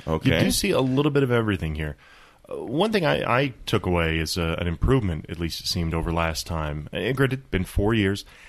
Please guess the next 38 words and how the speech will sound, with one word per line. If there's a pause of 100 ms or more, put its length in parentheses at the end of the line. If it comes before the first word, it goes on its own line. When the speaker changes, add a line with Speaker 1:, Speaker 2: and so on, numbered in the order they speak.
(140)
Speaker 2:
It
seemed
like
the
themes
were
better
organized.
Speaker 1:
Very
much
Speaker 2:
The
Speaker 1:
so.
Speaker 2:
video
game
things
were
with
video
game
things. (400)
There
was
a
section
for
A
I,
a
section
for
three
D
printers,
a
section
for
T
Vs.